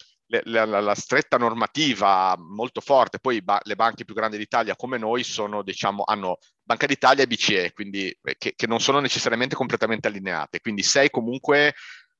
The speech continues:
eh, diciamo, sotto la lente continua. Eh, quindi chiaramente questo ti porta a una gestione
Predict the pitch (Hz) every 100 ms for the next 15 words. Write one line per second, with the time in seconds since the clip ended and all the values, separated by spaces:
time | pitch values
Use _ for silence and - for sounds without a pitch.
0 | _ - 113 107 104 101 95 95 - 104
1 | 110 101 - 110 110 98 92 92 - 107
2 | 87 87 80 92 - _ _ _ _ _
3 | _ 113 110 151 147 120 147 147 139 151
4 | 139 - - 131 123 127 123 139 135 -
5 | 120 107 101 98 107 - 123 123 110